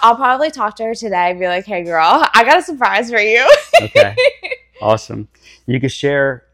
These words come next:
Speaker 2: Ashley's episode with her.
Speaker 1: Okay.
Speaker 2: And let her know that yours is gonna be published probably within the next twenty-four to forty-eight hours.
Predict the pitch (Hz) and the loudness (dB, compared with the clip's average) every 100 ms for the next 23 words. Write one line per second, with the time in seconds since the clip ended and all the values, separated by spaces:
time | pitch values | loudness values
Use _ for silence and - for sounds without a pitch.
0 | _ 110 120 - 127 120 107 - _ 110 | _ -12 -10 -10 -8 -8 -10 -18 _ -16
1 | 113 110 117 101 104 120 - 101 104 208 | -14 -10 -8 -8 -6 -8 -6 -10 -4 -4
2 | 220 180 190 - _ _ _ _ _ _ | -2 -4 -8 -16 _ _ _ _ _ _
3 | _ _ 110 110 117 113 117 110 107 117 | _ _ -8 -2 -2 -2 -2 -4 -4 -4
4 | 127 113 104 110 104 104 - - 110 107 | -4 -4 -8 -10 -8 -10 -12 -12 -10 -10
5 | 101 - 120 127 131 120 113 117 107 101 | -12 -14 -10 -10 -8 -8 -8 -10 -12 -12
6 | 104 101 101 101 101 - _ 107 107 101 | -10 -10 -10 -12 -16 -20 _ -14 -12 -12
7 | - 107 101 98 - 98 98 95 92 90 | -14 -12 -12 -14 -14 -12 -10 -10 -12 -8